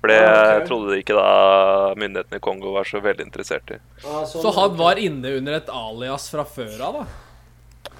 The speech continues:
Speaker 1: Ja, så han dro ikke dit som en skuespiller. Han, eh, sa vel, etter hva jeg skimmet i den artikkelen, at, eh, han var en venn av familien.
Speaker 2: Ok.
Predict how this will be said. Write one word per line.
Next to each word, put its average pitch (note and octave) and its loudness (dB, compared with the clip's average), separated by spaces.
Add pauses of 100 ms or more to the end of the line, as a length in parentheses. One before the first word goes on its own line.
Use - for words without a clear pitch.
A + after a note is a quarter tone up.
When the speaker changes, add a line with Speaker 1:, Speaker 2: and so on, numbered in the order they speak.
(160)
Speaker 1:
Ja, B2 6
så C#3+ 4
han C#3+ 6
dro B2 0
ikke C3+ -4
dit C#3+ 0
som B2 -2
en B2 -4
skuespiller. A#2+ -2
Han, A#2+ 2
eh, A#2 2
sa G#2 2
vel, A2 -2
etter A2+ 2
hva G#2+ 6
jeg G#2 4
skimmet G#2 -6
i G#2+ 2
den G#2 0
artikkelen, A2 -6
at, - -6
eh, G#2+ 2
han G#2+ 0
var G#2 4
en G#2 -2
venn G2+ 2
av G2+ 0
familien. G#2 -8 (800)
Speaker 2:
Ok. D#3 -16